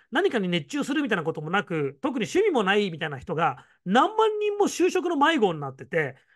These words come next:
こう、で、それをですね、その、就活に、僕はあんまり就活の話しないんですけど、就活でアドバイスする人たちから見たら、こういう人超美味しいですよね。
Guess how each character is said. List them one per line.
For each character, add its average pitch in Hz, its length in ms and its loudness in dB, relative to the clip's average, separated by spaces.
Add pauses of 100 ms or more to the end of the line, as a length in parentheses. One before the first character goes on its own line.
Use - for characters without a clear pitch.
(160)
こ 226 80 -2
う、 202 100 -4
で、 254 140 4
そ 294 100 -2
れ 440 100 4
を 359 80 4
で 180 80 2
す 135 120 -8
ね、 151 240 0 (240)
そ 190 80 -10
の、 165 180 0
就 339 220 2
活 339 240 2
に、 320 240 -2 (320)
僕 403 240 2
は 240 100 6
あ - 20 4
ん 247 60 0
ま 254 60 2
り 247 80 2
就 320 180 0
活 320 200 -2
の 359 60 2
話 349 220 0
し - 80 -8
な 214 80 2
い 170 60 0
ん - 20 -6
で 117 60 -14
す - 80 -18
け 139 80 -10
ど、 143 200 -2 (220)
就 370 240 4
活 403 240 2
で 381 80 0
ア 392 140 2
ド 427 80 6
バ 302 100 4
イ 208 60 2
ス 190 120 -8
す 156 120 -10
る 190 80 -2
人 - 180 -6
た - 100 -6
ち - 80 -12
か 170 100 -6
ら 143 80 -4
見 160 100 -8
た 175 80 0
ら、 135 80 -4
こ 240 160 -6
う 302 60 0
い 320 40 0
う 311 80 2
人 - 140 -4
超 403 180 4
美 185 120 4
味 196 60 2
し - 100 -8
い 175 60 -8
で - 60 -12
す - 140 -20
よ 107 80 -16
ね。 175 120 -16